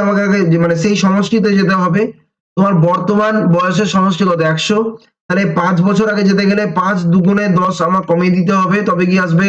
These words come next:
নব্বই বছর। এটা কি হচ্ছে? এটা হয়ে গেল, আমি লিখে রাখছি পাঁচ বছর আগে টোটালটা। পাঁচ বছর আগে টোটালটা।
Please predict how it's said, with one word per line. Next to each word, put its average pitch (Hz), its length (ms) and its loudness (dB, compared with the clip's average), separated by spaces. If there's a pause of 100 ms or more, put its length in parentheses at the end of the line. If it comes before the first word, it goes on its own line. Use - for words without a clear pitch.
(100)
নব্বই 175 340 0
বছর। 170 260 0
এটা 175 200 0
কি 196 140 2
হচ্ছে? 190 240 -2 (800)
এটা 196 220 0
হয়ে 196 220 2
গেল, 190 100 0 (100)
আমি 185 160 2
লিখে 185 220 0
রাখছি 196 240 -2 (200)
পাঁচ 175 200 -2 (140)
বছর 190 260 0 (100)
আগে 185 120 -2 (100)
টোটালটা। 160 420 0 (1040)
পাঁচ 170 180 0 (140)
বছর 185 300 -2
আগে 190 160 0 (320)
টোটালটা। 165 480 0